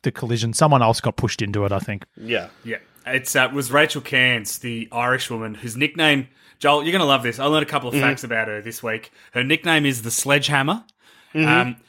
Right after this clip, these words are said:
Speaker 3: she loves A F L over Irish rules football 'cause you get rewarded for just dropping people to the ground.
Speaker 2: <laughs> Yep.
Speaker 3: Uh, she kicked her first goal and then laid some absolutely huge tackles. And not only is she a,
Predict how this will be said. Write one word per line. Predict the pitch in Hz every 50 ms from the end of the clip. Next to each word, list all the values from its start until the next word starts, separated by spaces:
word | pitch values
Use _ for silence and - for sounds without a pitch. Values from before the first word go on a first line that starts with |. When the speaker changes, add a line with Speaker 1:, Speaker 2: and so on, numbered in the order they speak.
| _ _
Speaker 3:
she | - - - - - 147 139
loves | 131 131 143 156 165 160 165 - - - - - _ _ _ _ _ -
A | 139 147 147
F | 143 135 - -
L | 139 135 135
over | 131 127 127 117 123 123
Irish | 123 123 123 123 120 - -
rules | 127 123 123 123 123
football | - 127 120 - 127 117
'cause | 113 - 131 117 117
you | 123 117
get | 113 127 - -
rewarded | 120 117 104 107 120 131 143 143 135 127 -
for | - - - - _ _
just | - - 120 - - 123 120 110
dropping | 110 - 131 127 127 - 127 110
people | - 131 123 117 120
to | 110
the | 107 107
ground. | 101 - 117 110 110 117 147 226 - - -
Speaker 2:
<laughs> | 95 90 87 104 101 98 92 - -
Yep. | 120 120 117 101 - -
Speaker 3:
Uh, | - 123 127 131 127 -
she | - - - 147
kicked | - - 185 190 190 -
her | 190 175
first | - - - 160 151 147 139 - - -
goal | 139 131 127 120 120 127
and | - 131 131
then | 131 127 127 131 131
laid | 123 123 131 135 139 131
some | - - - 139
absolutely | 135 113 131 131 123 - - 156 151 143
huge | 131 135 - - - 160 165 175 175 165 127 -
tackles. | - 147 151 151 - - 120 117 117 - - - -
And | 160 165 170 165 139 123 143 160 - - - _ _ _ _ _ _ _ _ _ _ -
not | 135 156 180
only | 196 196 190 180 165
is | 156
she | - - 151 143 135 135 135 -
a, | 127 113